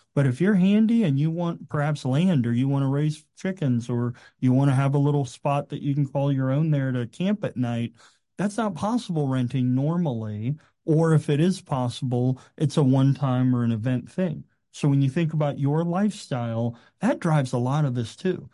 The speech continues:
You know, how far do you wanna be from work? Are you working even? And then income, if you're someone who is struggling and you don't have the income to necessarily meet, meet all your goals all the time,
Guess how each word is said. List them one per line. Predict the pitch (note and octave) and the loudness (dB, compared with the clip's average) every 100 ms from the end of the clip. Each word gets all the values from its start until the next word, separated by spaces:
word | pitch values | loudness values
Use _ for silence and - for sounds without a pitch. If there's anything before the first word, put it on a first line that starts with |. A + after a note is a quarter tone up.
| _ _ | _ _
You | C#3 | -4
know, | A2+ | -2
how | B2+ C3+ | 0 0
far | C#3+ C3+ | 2 2
do | C3 | 4
you | C3 | 4
wanna | C3 C3 | 4 4
be | B2+ C3 | 2 0
from | B2 A#2+ A#2+ | 0 0 0
work? | C#3 D3 D3 - | 2 0 -2 -6
Are | A#2+ | -6
you | A#2+ A#2+ | -2 -2
working | B2 C#3 C3 D3 C3+ | -2 -2 -2 0 2
even? | C3+ B2+ C3+ C3 C3 - _ _ | 2 0 0 0 -2 -8 _ _
And | C3 C3+ | -2 0
then | B2 A#2+ | 0 -2
income, | D#3 E3+ F#3 D#3 C#3+ A#2 A#2 A#2 A#2 _ _ - | -2 0 0 -2 -4 -2 -2 -4 -6 _ _ -6
if | C3 B2+ | -4 -2
you're | F3 | -4
someone | F#3 - E3+ F3+ F3+ | -4 -4 -4 -2 -2
who | E3+ D#3+ | -2 -2
is | D#3 | -6
struggling | - D#3 E3 D3 A2+ A2 - | -4 -2 -2 -2 -4 -6 -6
and | A#2+ A#2 | -2 2
you | B2 C#3 | 2 4
don't | D3+ - | 2 2
have | C#3 E3 E3+ | 0 0 -2
the | D#3 | 0
income | C#3+ C#3 B2+ C#3+ C3 B2+ | 0 0 -2 -2 0 0
to | |
necessarily | B2 C3 - D3+ C3+ B2+ B2 _ _ D#3+ | 0 -2 -4 -4 -2 -2 -4 _ _ -2
meet, | C#3 D#3 - - - | 0 0 -6 -20 -4
meet | D3 F3 | 0 2
all | E3 D3+ | 4 4
your | B2+ | 2
goals | A#2+ C#3 C#3 B2 | 0 0 0 -2
all | B2 | -4
the | A#2 | -6
time, | G#2+ D3+ F#3 C#3+ A#2 A#2 | -6 -2 0 2 2 0